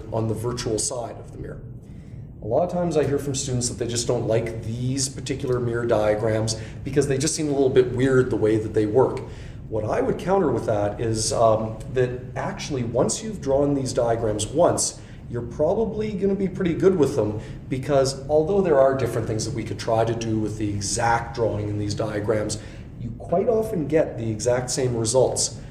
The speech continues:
I'm basically looking in this diagram, without drawing anything, I'm expecting to get a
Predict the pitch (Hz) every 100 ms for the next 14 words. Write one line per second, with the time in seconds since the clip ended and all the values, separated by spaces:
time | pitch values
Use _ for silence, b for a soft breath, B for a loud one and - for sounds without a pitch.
0 | B B 110 147 220 202 202 - 165 139
1 | 156 156 123 110 110 147 - 170 160 120
2 | 101 113 151 151 131 120 123 131 - 98
3 | - B B - 127 143 - - - 147
4 | 147 - 214 214 202 123 101 - - B
5 | - - 120 113 110